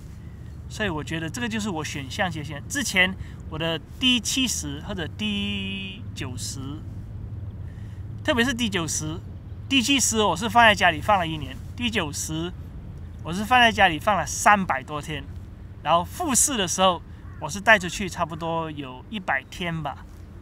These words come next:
但是富士我基本上没有来用它来拍摄视频，因为它的那时富士X E one的视频功能太差了，所以之前我剪接的那些延时摄影不是我用回富士，而是我把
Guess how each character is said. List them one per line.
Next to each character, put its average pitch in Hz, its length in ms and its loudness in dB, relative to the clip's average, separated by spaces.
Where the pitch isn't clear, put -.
但 208 100 4
是 208 140 -2
富 254 180 -4
士 214 220 -2
我 139 320 -6
基 - 120 -6
本 175 140 -4
上 180 160 2
没 170 80 -4
有 147 140 -4
来 131 200 -6
用 226 120 -2
它 170 120 0
来 139 100 2
拍 151 160 -4
摄 156 60 -8
视 156 160 -8
频， 139 180 -12
因 190 60 -6
为 202 80 -2
它 190 100 2
的 165 160 -2
那 233 60 2
时 175 240 0
富 247 180 -6
士 202 200 -6
X - 280 -6
E 190 160 -2
one 185 220 6
的 165 100 -4
视 160 180 -6
频 135 160 -8
功 185 160 0
能 143 140 -6
太 175 180 -2
差 139 300 -4
了， 127 100 -12
所 262 160 4
以 202 80 4
之 311 140 -2
前 220 220 6
我 196 120 4
剪 151 400 -2
接 220 240 2
的 170 240 0
那 202 140 2
些 175 200 -2
延 156 200 -4
时 175 100 -6
摄 196 180 -2
影 143 200 -4
不 190 80 -2
是 247 140 2
我 175 120 2
用 202 180 0
回 165 120 -2
富 185 200 -8
士， 160 260 -4
而 156 80 -4
是 - 140 0
我 214 100 8
把 143 240 4